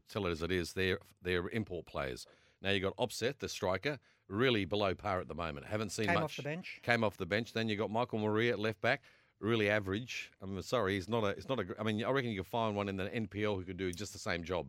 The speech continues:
Speaker 2: Yeah, it's a strange one with him because he started off a bit as your mother and father,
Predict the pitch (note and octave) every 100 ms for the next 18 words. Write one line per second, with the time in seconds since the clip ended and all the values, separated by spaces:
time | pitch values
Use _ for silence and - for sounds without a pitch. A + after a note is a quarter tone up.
0 | - D3+ D#3+ E3+ F3 - - - _ _
1 | _ - B3 C4+ B3+ F#3 D3+ E3+ F3+ F3
2 | G3 - - G#3 A3+ G3+ F#3 F3 - -
3 | - _ _ _ _ D#3 E3+ E3 _ _
4 | _ _ _ _ E3 D#3+ D3 D#3 D#3 D3+
5 | C#3+ F3 E3+ G#3+ C#4